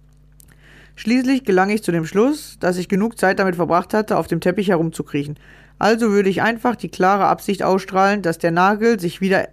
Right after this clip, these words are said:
einfinden sollte, innerhalb von vierundzwanzig Stunden. Als ich am nächsten Morgen erwachte, lag der Nagel wohlbehalten in meiner Hand,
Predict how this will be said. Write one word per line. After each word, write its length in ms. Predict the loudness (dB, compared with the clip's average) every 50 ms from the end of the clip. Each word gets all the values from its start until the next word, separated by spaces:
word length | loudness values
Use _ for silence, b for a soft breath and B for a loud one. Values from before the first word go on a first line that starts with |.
| _ _
einfinden 520 | -2 -2 -2 -2 -2 -4 -4 -4 -6 -4
sollte, 360 | -2 0 0 0 0 -4 -8 b b b b b b b b
innerhalb 420 | -6 -2 0 2 2 4 2 2
von 160 | 0 -4 -4
vierundzwanzig 560 | -2 0 -2 -2 0 -2 -2 -2 0 -2 -4
Stunden. 400 | -4 -2 -4 -4 -4 -6 -12 -16 -16 -20 _ _ _ _ _ _ _ _ -4
Als 140 | -4 -2 0
ich 80 | 0 0
am 60 | 2
nächsten 260 | 0 -2 -2 -4 -2
Morgen 200 | 0 0 0 0
erwachte, 480 | 0 0 0 0 0 -2 -2 -2 0 2
lag 260 | 2 2 0 0 -2
der 80 | -4
Nagel 420 | -2 2 2 2 2 2 2 2 2
wohlbehalten 640 | 2 2 2 2 2 2 2 2 0 0 -2 -4 -4
in 80 | -2
meiner 260 | 0 0 0 0 0
Hand, 240 | 0 -2 -4 -6 -10